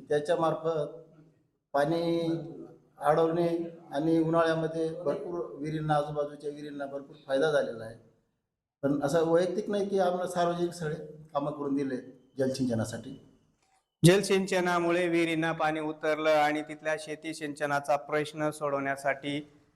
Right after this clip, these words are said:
Speaker 2: अ, त्यांची, अ, त्यांनी केलेल्या प्रयत्नाला तुमच्या भागामध्ये जलसिंचन, शेती सिंचनाचा काही विषय झालेला आहे का? आणि तो त्याचा तुमच्या गावाला आणि परिसराला काही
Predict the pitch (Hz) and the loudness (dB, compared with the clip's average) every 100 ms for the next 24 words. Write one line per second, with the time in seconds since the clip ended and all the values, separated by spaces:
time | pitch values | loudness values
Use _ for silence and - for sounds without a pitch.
0 | - 139 139 139 135 - - _ _ _ | 4 6 6 6 4 0 -12 _ _ _
1 | 151 143 143 147 147 147 139 135 131 131 | 0 0 0 0 0 2 2 4 4 2
2 | 143 147 139 135 135 139 135 135 139 143 | 0 -2 -2 0 0 2 0 2 0 0
3 | - - - - _ _ _ 196 196 240 | -2 -10 -14 -20 _ _ _ 0 4 4
4 | 220 202 185 180 175 170 180 196 - - | 4 4 4 4 2 2 0 -2 -8 -20
5 | _ _ _ - 156 185 196 190 170 165 | _ _ _ -6 2 4 4 0 -2 0
6 | 165 165 160 156 170 170 151 151 139 139 | 0 0 -2 -2 -2 0 0 0 0 0
7 | 143 143 143 151 143 156 139 127 139 131 | 0 0 0 -4 -2 -2 -2 -2 -4 -6
8 | 143 135 120 113 117 - 131 - 120 131 | -4 -4 -2 -2 -2 -2 -2 4 4 2
9 | 143 135 139 135 147 151 151 170 160 151 | -2 0 0 2 0 0 2 4 6 4
10 | 147 147 147 151 151 147 135 131 135 | 4 2 0 -2 -4 -2 0 0 -2